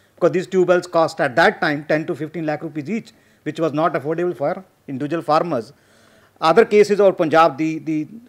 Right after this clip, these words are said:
we know the overcapitalization or over-mechanization of the state's agriculture sector. And there have been this, uh, second-hand tractor markets there for the last, uh, almost, uh, fifteen years now,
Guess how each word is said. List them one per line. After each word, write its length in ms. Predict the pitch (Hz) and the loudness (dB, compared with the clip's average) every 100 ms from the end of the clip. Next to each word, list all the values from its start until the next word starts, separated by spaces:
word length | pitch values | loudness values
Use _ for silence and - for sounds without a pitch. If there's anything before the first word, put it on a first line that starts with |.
| _ _ - | _ _ -12
we 160 | 165 | -6
know 200 | 170 196 | 0 2
the 140 | 190 185 | 2 0
overcapitalization 1040 | 160 175 170 156 - 165 156 156 - 151 | 0 2 0 -2 0 -2 0 -4 -6 -4
or 140 | 139 117 | -4 -4
over-mechanization 680 | 151 165 143 147 147 135 | -4 -2 -4 -4 -6 -8
of 80 | 143 | -10
the 80 | 143 | -10
state's 280 | 139 147 - | -6 -6 -4
agriculture 440 | 135 147 139 135 | -8 -6 -8 -8
sector. 440 | 135 190 180 123 110 _ _ _ _ - | -8 -8 -4 -4 -6 _ _ _ _ -4
And 260 | 160 180 | -2 0
there 140 | 180 196 | 2 2
have 240 | 170 180 | 2 2
been 160 | 202 185 | 0 0
this, 260 | 185 - | -2 0
uh, 240 | 160 131 110 - _ - _ _ _ _ | 2 2 0 -12 _ -20 _ _ _ _
second-hand 600 | - 165 220 180 190 180 | 2 2 2 -2 -2 0
tractor 340 | 175 - 214 | -2 2 2
markets 360 | 180 156 - - | 2 0 -2 -6
there 280 | 131 107 - _ _ _ _ | -4 -4 -10 _ _ _ _
for 100 | 156 | -4
the 80 | 151 | 0
last, 380 | 156 156 - | 0 -2 -2
uh, 100 | 147 | -4
almost, 420 | 139 156 170 156 - | -4 -6 -8 -8 -8
uh, 60 | |
fifteen 400 | - 175 180 196 | -4 -4 -2 -2
years 240 | 175 185 156 | 2 0 0
now, 300 | 135 117 | -4 -4